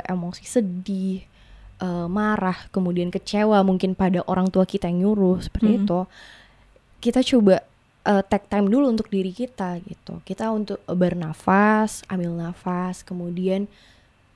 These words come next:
Speaker 1: setelah kita kalem, setelah kita tenang atau relax, kita coba untuk berpikir,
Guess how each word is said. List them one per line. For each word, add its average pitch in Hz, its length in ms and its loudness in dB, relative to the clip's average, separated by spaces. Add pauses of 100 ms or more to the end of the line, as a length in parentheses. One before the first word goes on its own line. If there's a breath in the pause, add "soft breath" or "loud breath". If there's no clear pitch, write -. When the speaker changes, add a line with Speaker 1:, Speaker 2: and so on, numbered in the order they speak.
(140)
Speaker 1:
setelah - 340 0
kita 196 260 -2
kalem, 208 840 2
setelah - 360 -20
kita - 260 -10
tenang 185 280 -2
atau 185 240 -4
relax, 185 400 -2
kita 214 260 0
coba 190 460 2
untuk 185 280 -2
berpikir, 196 640 -4